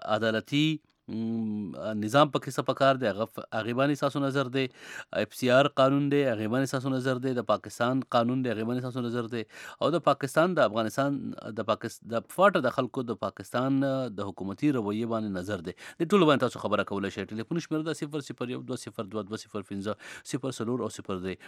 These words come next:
صرف مهرباني وکړئ، هم دغه موضوع باندې خبرې وکړئ، خو دغه په څو لحظو کې وس نه. پروګرام ته غوږ ونیسئ. کله چې د رحیم الله یوسفزۍ صاحب مرکه ختمه شي، هغې پسې به د اقبال ظفر جګړه راکاوره او په به ستاسو ټلیفون راځي. اول، م، ګورو چې نوشیروان قلندر صاحب د رحیم الله یوسفزي صاحب نه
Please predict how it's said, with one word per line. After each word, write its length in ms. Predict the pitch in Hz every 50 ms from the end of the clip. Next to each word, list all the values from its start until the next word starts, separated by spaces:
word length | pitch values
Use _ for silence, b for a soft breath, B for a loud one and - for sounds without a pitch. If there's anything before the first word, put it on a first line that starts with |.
| B B B B B B B - -
صرف 280 | - 214 190 135 104 - 113
مهرباني 380 | 120 120 110 120 123 147 170 175
وکړئ، 260 | - 180 160 139 143
هم 140 | 147 135 147
دغه 160 | 139 135 120 110 110
موضوع 200 | 110 117 123 113
باندې 180 | 113 107 101 -
خبرې 200 | - 110 127 151 156
وکړئ، 240 | - 165 151 - -
خو 100 | 143 127 135
دغه 160 | 131 127 113 110
په 80 | 107 -
څو 100 | - 139 110
لحظو 240 | 101 92 92 98 -
کې 160 | - 104 113
وس 140 | 117 - -
نه. 120 | 104 90 82 b b b b
پروګرام 320 | - 107 104 117 123 117
ته 120 | 113 113 113
غوږ 60 | 120 151 170
ونیسئ. 220 | 175 170 - 202 208 196 B B B B B B
کله 160 | - 151 151
چې 100 | 143 - 135 127
د 100 | 123 120
رحیم 120 | 120 120 123
الله 140 | 139 139 131
یوسفزۍ 300 | - 113 117 135 123 -
صاحب 120 | 120 110 110
مرکه 240 | 107 - 139 135 -
ختمه 260 | 175 160 160 170 165 -
شي، 100 | 196 185 151
هغې 120 | 127 113 131 117
پسې 120 | 113 - 110
به 60 | 104 101 104
د 100 | 104 -
اقبال 260 | 101 117 120 127 120 - _ _ B B B B B - 98
ظفر 220 | 107 - 107 101 92
جګړه 520 | 104 98 113 131 147 160 147 - 113 123 123 117
راکاوره 380 | 113 - 151 156 165 165 156 117
او 40 | - -
په 140 | 104 104 101
به 100 | 98 -
ستاسو 220 | 110 98 - 92 -
ټلیفون 380 | 95 90 90 - - 90 87 85 85
راځي. 220 | 87 82 78 95 85 B B B B B B 113
اول، 180 | 131 175 196 190
م، 580 | - - - - _ _ - 120 120 120 117 117 120
ګورو 160 | 147 165 160 143 -
چې 220 | - 131 127 123 123
نوشیروان 400 | 117 - 120 107 110 117 113 98 110
قلندر 280 | 107 104 107 143 143 -
صاحب 200 | - 180 185 170 -
د 100 | 123 107
رحیم 120 | 107 104 101 104
الله 140 | 117 113 107
یوسفزي 280 | - 104 101 123 120 -
صاحب 180 | - 117 113 113
نه 80 | 120